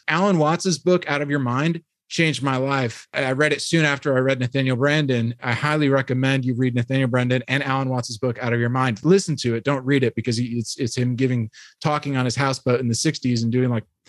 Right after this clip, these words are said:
philosophical stand-up, but he, he completely deconstructs Christianity brilliantly. But he doesn't critique, he doesn't leave it mercilessly as illegitimate. And in a way, I see, like, I understand why it's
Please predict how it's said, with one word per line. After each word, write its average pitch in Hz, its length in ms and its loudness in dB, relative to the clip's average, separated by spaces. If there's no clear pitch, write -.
philosophical 135 540 0
stand-up, 131 500 2
but 123 100 -2
he, 123 100 0
he 120 180 -2
completely 170 640 2
deconstructs 127 600 -2
Christianity 113 600 -4
brilliantly. 113 760 0
But 139 160 2
he 151 120 2
doesn't 165 480 2
critique, - 680 0
he 170 220 2
doesn't 175 500 2
leave 160 280 4
it 151 120 2
mercilessly 127 1160 0
as 131 240 -2
illegitimate. 147 800 2
And 156 220 2
in 156 160 0
a 143 60 0
way, 156 640 2
I 160 160 -2
see, - 420 -6
like, 147 420 -2
I 190 180 2
understand 175 760 2
why 143 540 0
it's 147 200 -4